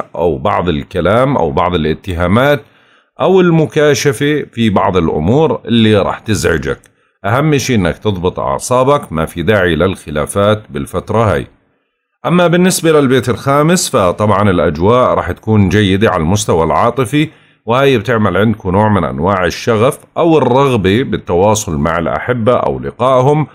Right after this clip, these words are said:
أو الاهتمام ببعض المسائل العاطفية. في منكم راح يخرج، يعني يعمل خروجة أو تغيير جو أو الاهتمام بهواية معينة أو الاهتمام بحبيب أو لقائه أو حتى نوع من أنواع الترفيه، ولكن برضو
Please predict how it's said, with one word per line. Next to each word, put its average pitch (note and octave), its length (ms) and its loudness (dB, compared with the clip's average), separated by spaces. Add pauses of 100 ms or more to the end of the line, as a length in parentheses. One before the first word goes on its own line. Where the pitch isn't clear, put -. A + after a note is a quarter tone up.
(340)
أو F#3 180 2
الاهتمام C#3 800 2
ببعض A2 380 2
المسائل F#2+ 600 2
العاطفية. F#2 800 0
في E2+ 160 -6
منكم B2 460 0
راح G2 260 0
يخرج، A2 520 0 (420)
يعني G#2+ 300 0
يعمل F#2 320 0
خروجة G#2+ 540 0
أو - 140 0
تغيير E2 560 0
جو G#2 360 2
أو D2 240 0
الاهتمام F2 640 0
بهواية F2+ 600 0
معينة A#2+ 640 0
أو D#3+ 260 2
الاهتمام A#2 720 2
بحبيب E2 640 0
أو D#2+ 240 -2
لقائه B2+ 640 0 (420)
أو E3+ 180 2
حتى C#3+ 640 0 (140)
نوع C3 220 2
من G#2+ 160 2
أنواع G2 480 0
الترفيه، G2 680 -2
ولكن G2+ 560 0
برضو G#2+ 480 0